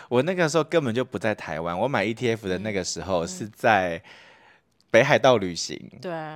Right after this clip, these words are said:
Speaker 1: 北海道旅行，那，那个时候因为 Selena 就跟我讲说，“我跟你说，那个某某股，某某E T F呢，它现在要除息了，
Speaker 2: 嗯。
Speaker 1: 你要知道除息之后就是入场的好时机，
Speaker 2: 对。
Speaker 1: 因为它的那个价格会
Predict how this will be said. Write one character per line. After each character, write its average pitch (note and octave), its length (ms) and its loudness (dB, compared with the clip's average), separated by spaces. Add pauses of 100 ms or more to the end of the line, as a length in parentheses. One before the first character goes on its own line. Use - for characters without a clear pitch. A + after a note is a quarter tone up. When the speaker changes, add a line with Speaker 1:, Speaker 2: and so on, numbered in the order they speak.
(120)
Speaker 1:
北 C3+ 80 2
海 C3+ 80 6
道 C3+ 160 4
旅 F#2+ 160 -4
行， F2 320 -10
那， F3+ 140 2 (200)
那 G#3+ 140 2
个 G#3 120 6
时 E3+ 80 0
候 F#3 160 10
因 F#3 60 2
为 F#3+ 80 4
Selena C#3 300 2
就 C3+ 100 0
跟 C3+ 80 2
我 C3+ 60 2
讲 A2 120 0
说 A#2+ 220 2
，“我 B2+ 80 2
跟 F#3 200 -2
你 C#3+ 60 -2
说， C#3 580 8
那 D#3+ 120 -4
个 A#2+ 240 6
某 A#2 180 2
某 C#3+ 240 4
股， A2 300 -4
某 C#3 220 0
某 C3+ 180 4
E B2 100 -4
T B2 220 2
F A#2 280 0
呢， F#2 180 -2
它 B2+ 200 -2
现 C3 180 -2
在 A#2+ 180 2
要 A2+ 320 6
除 F#2+ 280 -4
息 E2+ 360 -6
了， F2 260 2
Speaker 2:
嗯。 F3+ 60 -14 (240)
Speaker 1:
你 A2 100 -6
要 D3 160 4
知 D3+ 140 -6
道 D3+ 320 8
除 - 260 -2
息 C3+ 220 -6
之 C3+ 160 0
后 D3 100 4
就 C#3 100 0
是 C#3 120 -2
入 D3+ 180 -2
场 F#2 220 -6
的 F#2 80 -2
好 F2 180 0
时 F#2+ 220 -8
机， A2+ 300 -6
Speaker 2:
对。 A#2 100 -4
Speaker 1:
因 D3 80 -2
为 E3+ 100 2
它 D#3+ 180 0
的 D3 180 2
那 C#3+ 120 -2
个 A#2 160 0
价 B2 260 2
格 F#2 220 -2
会 A#2+ 240 2